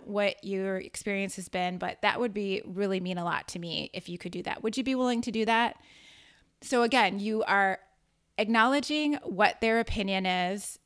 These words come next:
You're not discounting it because, you know what? It's their opinion. They're totally entitled to their own opinion.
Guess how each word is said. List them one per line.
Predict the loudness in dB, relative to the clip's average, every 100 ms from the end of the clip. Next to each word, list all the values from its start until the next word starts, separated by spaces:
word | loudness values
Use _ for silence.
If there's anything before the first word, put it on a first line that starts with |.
| _ -6
You're | 0
not | 0 0
discounting | -2 -4 -2 -2 -2 0
it | 0
because, | -2 -6 -2
you | 0
know |
what? | 0 0
It's | -2
their | 0 2
opinion. | 2 -2 -2 -2 -2
They're | -2
totally | -4 -2 0 2 2 2
entitled | 0 0 0 0 -2 -4
to |
their | 0 0
own | 0 -2
opinion. | -2 -4 -2 -6 -8